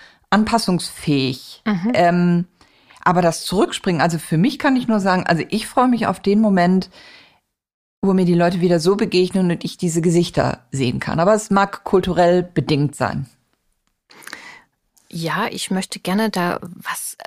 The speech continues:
Speaker 2: nochmal unterstreichen, was Sie sagen, dass wir uns an dem freuen, was da ist. Weil viel zu häufig hoffen wir, äh,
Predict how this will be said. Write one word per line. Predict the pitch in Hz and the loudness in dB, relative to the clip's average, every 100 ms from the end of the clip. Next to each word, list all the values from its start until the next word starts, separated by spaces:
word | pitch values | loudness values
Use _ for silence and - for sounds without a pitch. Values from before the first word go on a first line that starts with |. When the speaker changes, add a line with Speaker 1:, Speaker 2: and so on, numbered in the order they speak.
| - | -10
Speaker 2:
nochmal | 175 190 185 | -4 -4 -2
unterstreichen, | 185 175 - - - - 262 269 226 | -4 -4 -6 -8 -8 -6 -4 -4 -4
was | 208 | -6
Sie | - | -6
sagen, | 190 - - - 175 | -8 -6 -4 -2 -2
dass | 170 - | -2 -4
wir | - - | -4 -4
uns | 185 175 | -4 -4
an | 170 170 | -2 0
dem | 208 226 | 0 -2
freuen, | - 175 202 202 | -4 -2 0 0
was | 175 - | -2 -4
da | - 185 | -2 -2
ist. | - 147 - - - - - - | 0 -4 -6 -12 -16 -18 -20 -6
Weil | 160 | -6
viel | - - 240 | -6 -6 -6
zu | - 185 | -4 -2
häufig | 196 208 202 - - | -2 -4 -6 -10 -4
hoffen | 226 277 226 | -2 0 2
wir, | 175 185 214 226 - - _ | 2 2 0 -4 -14 -20 _
äh, | - | -4